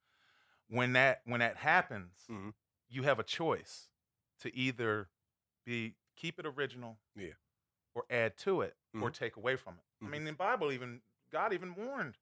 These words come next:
Speaker 2: Yeah, not,
Speaker 1: about that.
Speaker 2: not to do it.
Speaker 1: Not to do it.
Speaker 2: Yeah, it's not just in Revelation
Speaker 1: It,
Speaker 2: either. It's in the
Speaker 1: <laughs>
Speaker 2: Old Testament. In the
Speaker 1: Excuse me.
Speaker 2: beginning, it was like, "Look,
Speaker 1: Right.
Speaker 2: don't add one
Speaker 1: Don't,
Speaker 2: word, don't take
Speaker 1: that's
Speaker 2: away.
Speaker 1: right. Don't do
Speaker 2: Don't change
Speaker 1: any of
Speaker 2: any
Speaker 1: that.
Speaker 2: form of worship. Don't do anything I
Speaker 1: Right.
Speaker 2: didn't tell you to do."
Speaker 1: Right.
Speaker 2: Yeah.
Speaker 1: And so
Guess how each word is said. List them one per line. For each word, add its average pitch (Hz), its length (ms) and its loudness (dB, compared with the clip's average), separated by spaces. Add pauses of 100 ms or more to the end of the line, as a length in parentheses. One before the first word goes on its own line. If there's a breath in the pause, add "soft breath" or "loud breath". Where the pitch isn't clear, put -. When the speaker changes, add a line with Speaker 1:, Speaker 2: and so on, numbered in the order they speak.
Speaker 2:
Yeah, 101 180 -4 (180)
not, 131 80 -2
Speaker 1:
about 120 240 4
that. 110 120 -2
Speaker 2:
not 107 140 -2
to - 80 -10
do 98 200 -10
it. 82 100 -16
Speaker 1:
Not 214 240 4
to 320 80 -2
do 320 240 0
it. - 180 0
Speaker 2:
Yeah, 180 140 -2
it's 120 100 0
not 156 180 8
just 151 160 2
in 147 120 6
Revelation 135 500 6
Speaker 1:
It, 135 80 6
Speaker 2:
either. 117 200 0
It's 127 180 4
in 131 80 6
the 123 80 2
Speaker 1:
<laughs> 135 80 8
Speaker 2:
Old 143 100 6
Testament. 113 420 0
In - 100 2
the - 20 -2
Speaker 1:
Excuse 120 180 0
me. 165 80 10
Speaker 2:
beginning, 139 240 8
it 131 60 4
was 127 120 -2
like, 123 160 4
"Look, 127 240 4
Speaker 1:
Right. 247 200 8
Speaker 2:
don't - 40 6
add 131 140 6
one 131 220 4
Speaker 1:
Don't, 156 140 6
Speaker 2:
word, 147 180 6
don't 120 180 2
take 120 140 0
Speaker 1:
that's 165 240 8
Speaker 2:
away. 139 80 10
Speaker 1:
right. 151 260 6
Don't 233 320 2
do 240 80 -4
Speaker 2:
Don't 262 200 2
change 294 260 8
Speaker 1:
any 370 100 8
of 330 80 8
Speaker 2:
any 131 100 8
Speaker 1:
that. - 100 0
Speaker 2:
form 127 200 4
of 113 100 0
worship. 143 460 2
Don't 117 220 0
do 113 100 -4
anything 143 360 2
I 131 40 6
Speaker 1:
Right. 135 80 8
Speaker 2:
didn't 123 160 2
tell 131 100 0
you 127 120 -2
to 120 80 -6
do." 104 220 -10 (100)
Speaker 1:
Right. 107 320 4
Speaker 2:
Yeah. 98 140 -8 (500 soft breath)
Speaker 1:
And 143 180 6
so 139 500 6